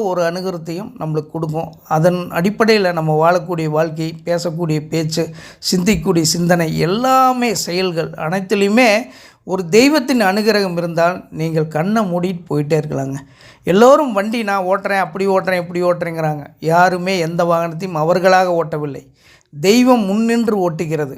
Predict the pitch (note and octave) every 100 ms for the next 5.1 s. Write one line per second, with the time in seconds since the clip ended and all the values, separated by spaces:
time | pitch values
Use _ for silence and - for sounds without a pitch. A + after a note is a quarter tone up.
0 | - E3+ F3+ F3+ E3 D#3 C#3 F3+ G#3 G#3+
1 | F#3+ F#3 G3+ F3 E3 D#3+ D#3 D3+ E3+ F3
2 | F3 D#3+ D#3 E3 E3 F3 E3+ E3 D#3 D3
3 | C#3+ C#3+ D3 C#3+ F3+ A3+ G3+ F#3+ F3 E3+
4 | D#3+ D3+ C#3+ D#3 D#3+ D#3 C#3+ C#3 C3+ C#3